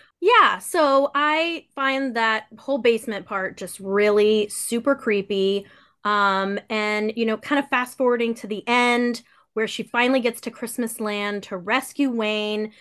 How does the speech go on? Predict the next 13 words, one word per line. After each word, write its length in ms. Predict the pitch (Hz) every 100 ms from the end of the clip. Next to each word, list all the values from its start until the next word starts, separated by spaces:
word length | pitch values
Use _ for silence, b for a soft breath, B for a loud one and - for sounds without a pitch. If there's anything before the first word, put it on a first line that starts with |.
| B B
She 240 | - - 254
leaves 560 | 240 247 269 277 - -
Wayne, 600 | 202 226 240 247 285 339 392 -
like, 260 | 220 214 _ -
she's 260 | - 240
just, 180 | 262 -
pr-, 80 | 254 -
or 240 | 233 226
she 240 | 220 - 247
leaves 320 | 254 247 220
Lou, 460 | 226 226 233 262 277
uh, 580 | 214 202 196 196 196 - _
s-, 220 | - -